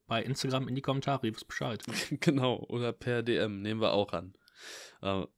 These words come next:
Speaker 2: ja, also falls ihr Connect noch nicht auf dem Schirm hattet und das klang für euch interessant, dann, äh, ja, schaut da doch gerne mal rein. Ich fand's tatsächlich ziemlich cool. Also das, was ich bisher gesehen hab, die erste Folge,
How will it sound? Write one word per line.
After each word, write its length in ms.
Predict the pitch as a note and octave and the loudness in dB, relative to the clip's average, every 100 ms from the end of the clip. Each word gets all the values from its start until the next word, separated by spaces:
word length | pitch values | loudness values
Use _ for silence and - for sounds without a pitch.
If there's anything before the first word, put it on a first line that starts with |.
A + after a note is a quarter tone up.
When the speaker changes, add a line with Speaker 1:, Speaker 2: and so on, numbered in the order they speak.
| _ _ _ _ _ - | _ _ _ _ _ 0
Speaker 2:
ja, 160 | A2 - - | 0 -2 0
also 300 | B2 B2+ G#2+ | 4 6 6
falls 260 | - D3 C#3 | 8 8 8
ihr 260 | C3 B2+ | 6 4
Connect 360 | - C#3 D#3 - | 4 6 6 6
noch 140 | B2+ | 2
nicht 160 | C#3 B2+ | 2 0
auf 100 | A#2 | 0
dem 60 | |
Schirm 340 | B2 F#3 F#3 - - | 4 4 4 0 2
hattet 320 | E3 E3 D3+ | 6 6 2
und 80 | B2+ | -2
das 140 | - | 0
klang 220 | C3+ C3+ | 0 2
für 120 | - | 2
euch 200 | E2+ B2+ | 4 4
interessant, 580 | B2+ - A#2 A#2+ C3 C3 - - _ - | 2 2 4 4 4 0 -6 -20 _ 0
dann, 340 | A2 A2 A2 | 2 2 2
äh, 360 | G#2 G#2 G2+ - - | 2 2 2 -2 0
ja, 160 | G2+ - | 0 4
schaut 220 | C3+ C3+ | 6 6
da 60 | B2+ | 4
doch 140 | A#2+ | 4
gerne 180 | A#2+ A#2+ | 4 4
mal 140 | A#2 | 2
rein. 380 | G#2 A2 A2+ G2 | 2 2 2 -2
Ich 220 | C#2+ G#2+ - | -4 -4 -6
fand's 380 | - A2 - | -2 -2 -2
tatsächlich 640 | - G#2+ - G2 - G#2 - | -2 -2 -2 -6 -4 -6 -4
ziemlich 380 | - G#2 - A2+ | -2 -2 -4 -2
cool. 180 | G#2 | 2
Also 180 | F#2+ G#2+ | 2 2
das, 200 | G#2 G2+ | 2 2
was 140 | A2 F#2+ | 2 -2
ich 100 | - | -2
bisher 240 | G#2+ A2 | 2 2
gesehen 260 | G2+ C3+ D3+ | 4 4 4
hab, 140 | D3 | 4
die 60 | A2 | 4
erste 220 | G2+ - | 4 2
Folge, 400 | - A2 A2 | 2 2 2